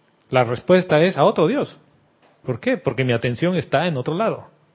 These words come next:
O sea, esto es, es tan sencillo como que Dormammu existe en tanto y en cuanto yo quiera que exista.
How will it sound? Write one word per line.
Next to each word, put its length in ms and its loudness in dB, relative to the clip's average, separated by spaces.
O 60 -20
sea, 100 -8
esto 260 2
es, 320 4
es 200 2
tan 220 6
sencillo 600 2
como 240 -2
que 140 6
Dormammu 600 4
existe 460 -2
en 100 -4
tanto 280 -2
y 60 0
en 100 -6
cuanto 260 -2
yo 220 4
quiera 280 2
que 100 -6
exista. 400 -12